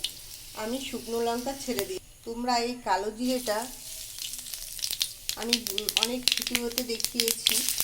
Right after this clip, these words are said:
আজকেও দেখাচ্ছি। খুবই সুন্দর খেতে, যে কোনো রান্নায় আরও ভালো লাগে।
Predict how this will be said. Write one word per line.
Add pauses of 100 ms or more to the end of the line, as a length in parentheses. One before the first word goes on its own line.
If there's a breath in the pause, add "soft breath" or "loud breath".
(340)
আজকেও
দেখাচ্ছি। (220)
খুবই (100)
সুন্দর (640)
খেতে, (300)
যে
কোনো
রান্নায়
আরও (300)
ভালো
লাগে।